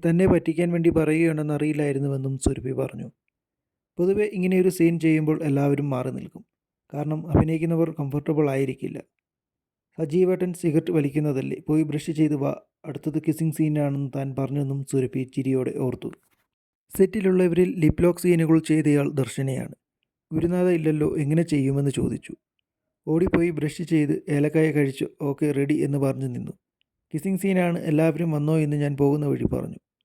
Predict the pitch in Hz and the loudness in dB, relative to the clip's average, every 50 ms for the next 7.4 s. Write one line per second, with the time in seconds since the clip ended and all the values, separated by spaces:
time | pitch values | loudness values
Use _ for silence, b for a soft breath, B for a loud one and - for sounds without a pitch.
0 | _ _ _ _ _ _ _ _ - 151 165 170 - 170 156 160 - 160 165 170 | _ _ _ _ _ _ _ _ -8 -6 -6 -2 -2 -2 -2 -2 -2 0 0 0
1 | 156 151 151 151 190 185 180 165 151 147 - 156 151 143 147 - - 151 139 151 | 0 0 -2 0 0 0 0 0 0 0 0 0 0 0 -2 -4 -2 -2 0 0
2 | 156 156 139 139 143 156 156 151 147 139 139 135 139 135 135 139 135 127 131 131 | 0 0 0 0 -2 -2 -2 0 2 2 2 2 2 0 -2 -4 -4 -4 -6 -6
3 | 127 - 135 131 120 113 120 127 123 117 113 104 - - - - _ _ _ _ | -4 -2 0 0 0 0 -2 -2 -2 -2 0 -2 -4 -6 -6 -14 _ _ _ _
4 | _ _ _ _ _ _ _ _ _ _ _ _ _ 151 156 170 175 185 180 - | _ _ _ _ _ _ _ _ _ _ _ _ _ -4 -4 -2 -2 0 0 2
5 | 160 160 156 - 180 185 190 180 165 170 165 156 160 160 - - 147 147 151 151 | 2 2 2 2 0 0 0 2 4 4 6 6 4 2 0 0 2 2 4 2
6 | 147 156 151 139 135 135 135 135 135 135 139 139 - - 127 - - 131 123 120 | 2 0 -2 -2 -2 0 -2 -2 -2 -2 -4 -4 -2 -2 -2 0 0 -2 -2 -2
7 | 117 113 113 117 - - - | -2 -2 -4 -4 -6 -10 -14